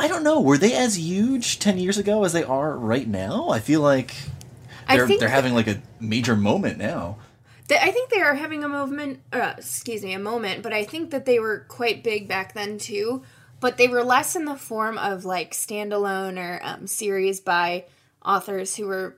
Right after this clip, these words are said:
Speaker 2: fairly well known and were instead sort of parts of different, like, I don't wanna say commissioned, but, um,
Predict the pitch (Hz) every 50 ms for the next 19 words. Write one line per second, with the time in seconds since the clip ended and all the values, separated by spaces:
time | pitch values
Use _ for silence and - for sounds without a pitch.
0 | _ - - - 247 233 220 233 226 208 196 190 185 185 185 185 185 202 226 226
1 | 220 214 202 202 202 196 180 180 185 - - 247 233 214 - - - 220 214 196
2 | 196 190 185 180 - _ _ _ _ _ _ _ - - - 294 330 349 349 -
3 | - - - - 240 240 233 233 226 220 220 214 214 208 208 202 208 - - _
4 | _ _ _ _ _ _ _ _ _ _ - 240 208 - - 254 254 - - _
5 | _ _ _ - 170 175 170 - - - _ _ _ _ _ _ _ - 240 285
6 | 277 254 226 220 - 208 - - 202 202 190 185 - 196 180 - - - - -
7 | 90 - - - _ _ _ _ _ - - 208 196 175 165 165 - -